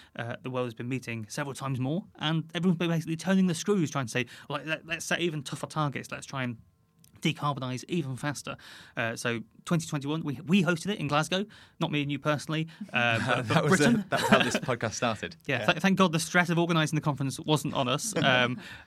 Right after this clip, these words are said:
Speaker 1: and, um, yeah, and since then, uh, there was one last year in Sharm el-Sheikh in Egypt, and there's one in, um, in the United Arab Emirates in Dubai.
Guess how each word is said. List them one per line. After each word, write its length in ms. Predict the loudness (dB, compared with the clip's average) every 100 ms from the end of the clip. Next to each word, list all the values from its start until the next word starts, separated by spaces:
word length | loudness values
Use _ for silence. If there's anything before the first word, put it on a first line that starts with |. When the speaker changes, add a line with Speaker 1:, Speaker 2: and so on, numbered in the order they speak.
| 2
Speaker 1:
and, 260 | 2 4
um, 200 | 4 2 2
yeah, 180 | 0 2
and 100 | -2
since 200 | -4 0
then, 320 | 2 2 0
uh, 160 | 2 2
there 100 | 2
was 100 | -2
one 120 | 0
last 260 | 0 0 -4
year 160 | -6
in 200 | -6 -6
Sharm 240 | -4 -2 -2
el-Sheikh 380 | -2 -2 -2 -4
in 160 | -6 -2
Egypt, 400 | 0 0 -2 -10
and 220 | -4 -4 -2
there's 160 | -4 -4
one 320 | -4 -4 -8 -8
in, 340 | -6 -4 -6 -4
um, 420 | -4 -2 -2 -4 -6
in 140 | -6
the 60 | -6
United 280 | -2 -2 -2
Arab 160 | -4 0
Emirates 320 | -2 -2 -2
in 120 | -2
Dubai. 440 | 0 -2 -2 -4